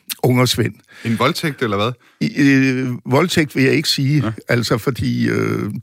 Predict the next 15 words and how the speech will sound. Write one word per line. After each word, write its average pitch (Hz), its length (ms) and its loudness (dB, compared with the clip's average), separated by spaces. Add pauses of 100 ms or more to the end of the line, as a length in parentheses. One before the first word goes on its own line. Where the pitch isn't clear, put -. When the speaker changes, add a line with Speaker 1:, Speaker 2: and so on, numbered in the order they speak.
(100)
Speaker 1:
der - 80 0
er 120 60 -2
ikke 135 140 0
nogen 135 200 2
vold 135 240 0
i 123 120 -2
den, 123 200 -2
men, 113 280 0
øh, 107 260 0 (560)
øh, 113 160 2 (100)
i 143 80 2
hvert 156 220 0
fald 143 240 0
så, 143 300 0
øh, 117 260 0